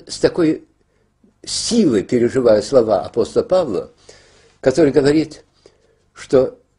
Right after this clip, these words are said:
"для меня жизнь — Христос, а смерть — приобретение". Потому что пока я живу в плоти, я отделен от Христа.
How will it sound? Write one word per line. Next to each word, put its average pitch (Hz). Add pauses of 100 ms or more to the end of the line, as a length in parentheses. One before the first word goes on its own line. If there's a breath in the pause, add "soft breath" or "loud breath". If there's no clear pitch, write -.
(420)
"для 101
меня 147
жизнь — 135
Христос, - (760)
а 101
смерть — 131
приобретение". 82 (720)
Потому 151
что -
пока 190
я 175
живу 151
в -
плоти, 220 (540 soft breath)
я -
отделен 175
от 85
Христа. 78